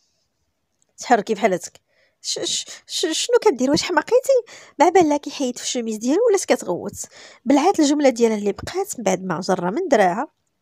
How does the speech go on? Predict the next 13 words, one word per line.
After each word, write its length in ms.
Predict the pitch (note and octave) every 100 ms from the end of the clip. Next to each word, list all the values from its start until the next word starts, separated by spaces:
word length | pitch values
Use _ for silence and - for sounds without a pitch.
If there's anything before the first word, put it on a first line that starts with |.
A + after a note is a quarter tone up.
| -
حتى 200 | - C#4
قربت 480 | - G#3+ F#3 F#3 -
منه، 280 | D#3 G3+ C4 - - _ -
بلا 340 | F#3+ G#3+ G4
تفكير 500 | F#4+ B3+ - A#3 G3+
لحظه 320 | A#3+ - G#3
وحده 400 | G#3 - G3 F4+ - _ _ _
بدا 140 | G3+ C4
كيقرب 460 | A#3+ - G3 F3+
منها 260 | F#3+ G3 F#3
هكا 180 | - G#3
مع 120 | E3+
النقا. 360 | D#2 D#2+ -